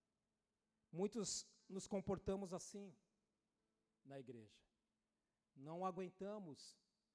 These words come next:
as batalhas e desistimos.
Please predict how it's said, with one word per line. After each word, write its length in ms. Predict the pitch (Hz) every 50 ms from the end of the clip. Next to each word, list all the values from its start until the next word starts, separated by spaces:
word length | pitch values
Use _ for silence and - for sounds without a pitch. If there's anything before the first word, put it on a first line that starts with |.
| _ _ _ _ _ _ _ _ -
as 120 | 139 139
batalhas 800 | 135 143 127 - - 147 127 123 113 107 107 101 - - - - _ _ _ _ _ _ _
e 60 | -
desistimos. 1000 | 143 165 170 156 175 175 - - - - 196 190 180 160 120 104 - - - -